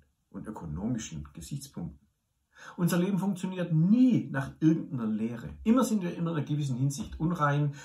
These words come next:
unperfekt, unkonsequent und auch widersprüchlich. Und bei Jesus sehen wir, genau so dürfen wir sein.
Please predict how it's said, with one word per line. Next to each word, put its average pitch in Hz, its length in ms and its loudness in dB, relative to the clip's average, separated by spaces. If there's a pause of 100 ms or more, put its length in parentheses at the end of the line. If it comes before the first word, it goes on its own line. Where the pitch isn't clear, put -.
(180)
unperfekt, 180 760 4
unkonsequent 165 960 0 (640)
und 135 220 -2
auch - 260 -8
widersprüchlich. - 960 -16 (3250)
Und 117 140 -4
bei 95 80 -2
Jesus 95 280 -10
sehen 117 200 -8
wir, 156 260 -6 (880)
genau 220 300 -4
so 170 420 -8 (800)
dürfen 90 300 -12
wir - 80 -10
sein. 73 320 -18